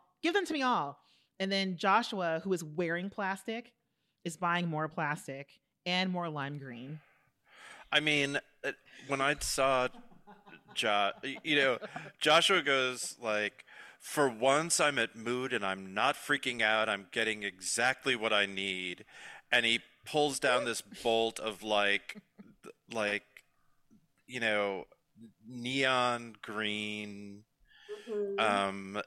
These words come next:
Speaker 2: like, it's not quite neoprene, I guess, but it's, or maybe it is neoprene.
Speaker 1: It might
Speaker 2: I
Speaker 1: be
Speaker 2: don't know.
Speaker 1: neoprene. <laughs>
Speaker 2: Neon green, neoprene, um, and,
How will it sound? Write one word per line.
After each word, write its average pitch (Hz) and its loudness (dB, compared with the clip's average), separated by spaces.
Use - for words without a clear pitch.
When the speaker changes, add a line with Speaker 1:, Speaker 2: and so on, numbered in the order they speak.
Speaker 2:
like, 107 4
it's 117 0
not 160 0
quite 151 2
neoprene, 135 -2
I 143 4
guess, 143 0
but 113 0
it's, - -6
or 139 4
maybe 165 2
it 143 4
is 131 0
neoprene. 107 0
Speaker 1:
It - 0
might 190 4
Speaker 2:
I - 4
Speaker 1:
be 117 4
Speaker 2:
don't 113 0
know. - 4
Speaker 1:
neoprene. 127 -6
<laughs> - -12
Speaker 2:
Neon 147 2
green, 131 2
neoprene, 98 -2
um, 107 2
and, 123 4